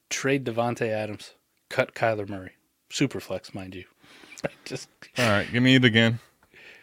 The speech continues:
Speaker 1: Puka, you're keeping. You're trading Davante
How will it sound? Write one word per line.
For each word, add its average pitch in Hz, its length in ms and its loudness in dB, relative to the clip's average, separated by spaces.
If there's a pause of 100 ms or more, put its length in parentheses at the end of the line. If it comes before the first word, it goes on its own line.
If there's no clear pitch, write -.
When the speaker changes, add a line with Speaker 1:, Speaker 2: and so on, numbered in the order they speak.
(200)
Speaker 1:
Puka, 135 420 2
you're 113 160 -2
keeping. 127 400 -2 (400)
You're 113 120 -6
trading 127 400 0
Davante 120 400 2